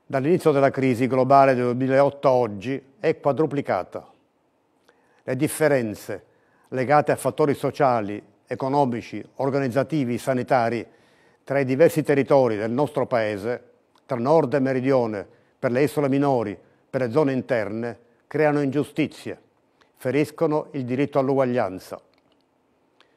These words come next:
Ci guida ancora una volta la Costituzione, laddove prescrive che la Repubblica deve rimuovere gli ostacoli di ordine economico e sociale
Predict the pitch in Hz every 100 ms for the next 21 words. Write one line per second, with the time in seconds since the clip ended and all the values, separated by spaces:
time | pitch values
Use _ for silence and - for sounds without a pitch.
0 | _ _ _ _ _ - 156 143 175 127
1 | 120 110 - _ 131 123 151 139 127 127
2 | 120 113 - 113 107 - 131 139 - 135
3 | 123 - 120 92 82 - _ _ _ _
4 | _ _ _ _ _ - 131 117 160 143
5 | 147 - 139 151 143 131 131 123 110 156
6 | 147 147 135 117 135 131 127 147 139 120
7 | 110 98 - _ - 120 131 - 143 131
8 | 143 135 113 135 143 117 120 123 123 139
9 | 139 127 123 131 117 123 104 113 104